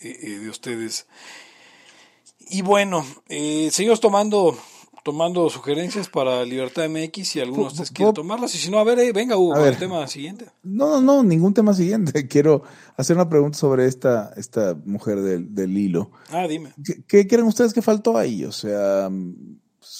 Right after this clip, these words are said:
Speaker 2: ¿es algo que sus papás o su papá o su mamá debió haberle dicho? Como
Speaker 1: Fíjate que, o sea, como todo empieza a los quince años, eh, es el punto en el que los papás te van a decir misa y tú vas a hacer lo que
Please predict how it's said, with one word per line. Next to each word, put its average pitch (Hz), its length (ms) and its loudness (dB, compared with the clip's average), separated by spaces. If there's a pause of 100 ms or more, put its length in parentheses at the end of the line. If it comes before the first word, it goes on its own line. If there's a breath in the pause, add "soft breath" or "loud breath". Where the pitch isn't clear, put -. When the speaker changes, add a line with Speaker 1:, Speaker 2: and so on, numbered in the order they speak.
(120)
Speaker 2:
¿es 160 140 -2
algo 214 220 2
que 214 100 -4
sus 185 160 -6
papás 143 460 2
o 190 60 -4
su 175 160 -12
papá 123 360 0
o 202 60 -2
su 156 100 -12
mamá 120 300 -2
debió 151 260 0
haberle 147 300 2
dicho? 226 520 -4
Como 123 360 -10 (600 loud breath)
Speaker 1:
Fíjate 427 320 2
que, 185 540 0
o 196 40 0
sea, 226 120 2
como 220 200 4
todo 311 160 4
empieza 320 260 2
a 262 40 4
los - 100 0
quince 247 340 -2
años, 180 600 -6 (1600)
eh, 139 760 -4
es 170 160 -2
el 196 120 -4
punto 208 240 -2
en 175 60 4
el 135 60 -4
que 135 120 -8
los 127 160 -4
papás 156 540 0 (480)
te - 80 -6
van 147 180 2
a 147 40 -2
decir 139 320 -4 (220)
misa 139 420 -4
y 113 140 -6
tú 127 180 -8
vas 120 140 -2
a - 20 -6
hacer 120 260 -4
lo 113 160 -8
que - 140 -12